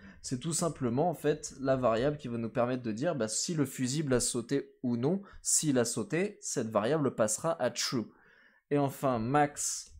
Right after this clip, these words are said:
consumption, donc ça c'est tout simplement on stocke en mémoire la consommation maximale, eh bien, qu'il y a eu au cours, euh, de, bien des allumages et des extinctions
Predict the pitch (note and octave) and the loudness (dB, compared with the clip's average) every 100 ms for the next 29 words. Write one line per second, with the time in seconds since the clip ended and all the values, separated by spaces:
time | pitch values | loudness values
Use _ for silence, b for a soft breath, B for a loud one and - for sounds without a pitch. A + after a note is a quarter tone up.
0 | - F#3 E3+ - C3+ - C#3 E3+ G#3 - | -6 -4 -2 -2 -4 -4 -2 -2 -6 -12
1 | b b b - A#2 - D3 D#3+ D#3 D3 | b b b -8 -6 2 4 4 2 -2
2 | C#3+ D3 - B2+ A#2 A2 D3 D3 - D#3 | -2 -2 -2 -4 -2 0 0 0 -2 -2
3 | B2 G#2 G2+ C#3 C3+ A2+ - B2+ - A#2 | 0 -2 -2 0 -2 -4 -6 -8 -6 -6
4 | G2 - D#3+ D3 C3+ - - G2+ A2+ D3 | -6 -6 -4 -2 -2 -2 -2 0 6 6
5 | D3+ - b b b _ A#2 A2+ C3 C3+ | 4 -6 b b b _ -6 -2 -2 0
6 | C#3 A#2 A#2+ A2+ C#3+ D3+ F3 - B2 A2+ | 0 4 6 6 6 2 0 -4 -4 -4
7 | - F3 E3+ C3 A2+ A2 A2 A2+ A#2 C3 | -2 2 4 4 2 2 -2 -4 0 0
8 | A#2 G#2+ G#2 A#2 C3 A#2 B2 C3+ A#2+ A2 | 2 0 0 2 4 4 4 4 0 -2
9 | A2 C#3+ - A#2 A2 - E3 | -2 -2 -2 -4 -2 -2 -4